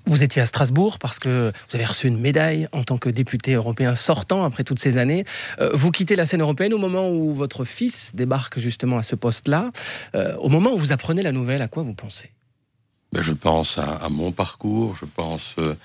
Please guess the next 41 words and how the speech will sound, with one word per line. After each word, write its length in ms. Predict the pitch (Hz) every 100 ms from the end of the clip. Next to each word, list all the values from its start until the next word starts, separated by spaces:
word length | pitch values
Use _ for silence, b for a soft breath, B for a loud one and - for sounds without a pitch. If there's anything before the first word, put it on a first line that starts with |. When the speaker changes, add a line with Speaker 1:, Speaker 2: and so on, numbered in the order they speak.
| B B B -
Speaker 2:
à 100 | 82
lui 320 | 76 85 82
quand 240 | - 78
il 100 | 76
était 200 | 73 -
petit, 420 | - - 82 101
je 120 | 95 80
pense 520 | - 80 82 - 78
à, 220 | 76 78 B B B -
à 80 | 78
notre 320 | 78 - 87
vie, 360 | 85 127 123 82
je 80 | 80
pense 320 | 82 85 -
à 40 |
sa 160 | 80 -
maman 380 | 82 80 73 - - _
qui, 280 | - 76 67 B B B -
qui 140 | -
a 20 | 71
été 320 | 65 - 78
pour, 380 | - 78 73 73
euh, 120 | 71
beaucoup 420 | 76 78 - -
dans 160 | 76 67
son 180 | 78 71
éducation, 800 | 67 67 76 - - 76 101 110
dans 140 | 78
la 100 | 71
formation 480 | - 71 71 - 76
de 40 |
son 160 | - 69
caractère, 720 | 76 69 - - 76 82 87 -
dans, 200 | - - B B B -
dans 120 | 78
sa 180 | - 85
rigueur 420 | 92 78 69 - 120
aussi 300 | - - -
et, 280 | 92 82 78 B B B B -
et 40 |
dans, 520 | 76 76 76 78 76